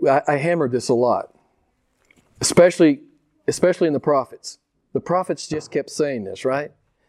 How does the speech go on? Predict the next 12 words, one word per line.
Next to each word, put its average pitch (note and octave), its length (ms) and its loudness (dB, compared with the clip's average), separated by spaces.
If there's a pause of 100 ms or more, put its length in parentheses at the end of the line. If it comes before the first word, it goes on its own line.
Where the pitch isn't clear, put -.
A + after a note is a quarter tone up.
(880)
"This B2+ 200 -8
is G#2 160 -10
your G#2+ 160 -12
evil. - 440 -18 (920)
It's - 120 -4
on G2 160 2
you. F#2+ 220 -6 (960)
I D3 80 6
put - 240 0
you D#3+ 40 2
in C3 80 2
paradise. C3 540 -2